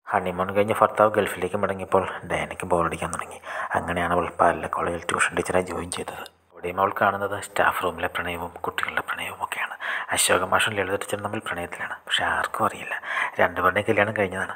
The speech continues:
അതുകൊണ്ടാണ് ആരും അറിയാതെയുള്ള പ്രണയം. വേണുവേട്ടനെ ചതിക്കാൻ ടീച്ചറിന് മനസ്സ് വരുന്നില്ല. അതുകൊണ്ട് അവൾ ആഗ്രഹങ്ങളെല്ലാം മനസ്സിലൊതുക്കുകയാണ്. ടീച്ചർ പെട്ടെന്ന് ചിന്തകളിൽ നിന്ന് ഉണർന്നു. ഇനിയും നോക്കി നിന്നാൽ ജിമ്മിയും റാണിയും ഇന്ന് തന്നെ പിടിച്ച് കെട്ടിക്കേണ്ടി വരും. ടീച്ചർ വാതിലിൽ മെല്ലെ ഒന്ന് തട്ടി.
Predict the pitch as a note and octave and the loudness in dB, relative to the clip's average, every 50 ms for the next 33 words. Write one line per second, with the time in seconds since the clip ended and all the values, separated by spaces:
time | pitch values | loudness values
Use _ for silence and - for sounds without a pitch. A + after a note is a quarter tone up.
0 | - - - - - E2+ E2 E2 E2 E2+ E2 E2 E2 E2+ F#2 F2+ E2+ - F2 E2+ | -10 -10 -8 -6 -6 -4 -4 -4 -2 -2 0 0 0 0 0 -2 -2 -4 -6 -6
1 | D#2+ - E2+ - - - - - - - - - - - _ _ _ _ - G2+ | -6 -6 -8 -8 -8 -8 -8 -8 -8 -10 -10 -14 -16 -20 _ _ _ _ -2 4
2 | F#2 F#2 E2+ E2+ F2+ F#2 F#2 - - A2+ A2 - A2 - - - A#2 G#2 G#2 - | 6 6 6 6 6 4 4 4 4 2 4 6 6 6 6 4 2 2 2 0
3 | - G#2 A2 G#2 F#2+ F2 D#2 - - - F2+ F2 - - - - - - - - | 0 0 0 -2 -2 -4 -4 -4 -6 -6 -6 -8 -6 -6 -8 -8 -8 -8 -10 -6
4 | - - F2 E2+ E2 D#2+ E2+ E2+ E2+ - - E2 - - - - - E2+ F2 F2 | -2 0 2 2 2 2 2 0 0 0 -2 -2 -2 -4 -4 -6 -4 -2 -2 0
5 | E2+ F2 F2 E2+ D#2+ - - - - - - - - - - - - - - - | 0 0 -2 -2 -4 -6 -6 -4 -4 -4 -4 -6 -6 -6 -4 -4 -4 -4 -6 -8
6 | - - - - - _ - - - - - - - - - G#2 G#2+ - G2 F#2 | -10 -10 -10 -12 -12 _ -4 -2 -2 2 2 2 2 2 0 -4 -4 -4 -4 -2
7 | F#2+ G2 F#2 F#2+ G#2 G#2 G#2 G2+ F2+ F2 - - - - - _ - G#2+ G2+ F#2+ | 0 0 0 -2 -4 -6 -6 -4 -4 -4 -6 -6 -10 -14 -16 _ 0 2 2 2
8 | F2+ F2 F2+ G2 G2+ G2+ G2 - A2+ A2 G2+ G#2 G2+ G2+ G2 - - G#2 F#2+ F#2 | 2 0 2 4 4 4 6 4 2 2 2 0 0 -2 -2 -4 -6 -6 -6 -4
9 | F#2 E2+ E2+ F2 F2 F2+ F2+ F#2+ F#2 F2+ F#2+ F#2 F2+ - - F2 E2+ E2+ E2 E2+ | -4 -4 -4 -4 -2 -2 0 0 0 0 -2 -4 -8 -8 -10 -6 -6 -4 -4 -4
10 | F2+ - - - - - - - - - - - - - - - - - - - | -6 -6 -6 -8 -4 -2 -2 -2 -2 -6 -8 -6 -6 -6 -6 -6 -8 -10 -10 -8
11 | - - - - - - - - - - - E2 D#2+ - - E2+ E2+ E2+ E2 D#2 | -6 -6 -6 -4 -6 -6 -4 -4 -2 0 2 2 2 2 -2 -4 -4 -4 -4 -6
12 | D#2 D#2 D#2 E2 E2+ E2+ E2+ - - - - - - | -6 -6 -6 -4 -4 -4 -4 -6 -6 -6 -6 -8 -10